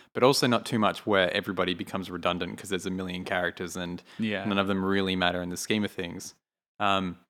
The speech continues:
Speaker 1: and, you know, comparing, there's the, the twenty seventeen cut to the Snyder Cut is that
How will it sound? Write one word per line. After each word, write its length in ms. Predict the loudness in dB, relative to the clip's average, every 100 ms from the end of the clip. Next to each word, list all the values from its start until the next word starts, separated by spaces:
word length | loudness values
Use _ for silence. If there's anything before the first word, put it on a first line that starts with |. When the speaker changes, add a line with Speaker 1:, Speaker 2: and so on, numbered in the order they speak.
| _ _ -20 _ _ 4
Speaker 1:
and, 220 | 4 4
you 100 | 2 4
know, 200 | 4 2 -8 -8
comparing, 560 | -2 4 6 6 4 0 _ _ _ _ _ _ _ _ _ _ 2
there's 240 | 2 2 -12 -20 _ _
the, 200 | -4 0
the 300 | 0 2 2 0 -8 -20 _ -2
twenty 200 | 2 4
seventeen 360 | 2 2 2
cut 180 | 2 2
to 80 | 0
the 100 | -8
Snyder 300 | 4 6 6
Cut 360 | 4 4 2 -2 -20 _ _ -8
is 140 | 0
that 360 | 4 4 0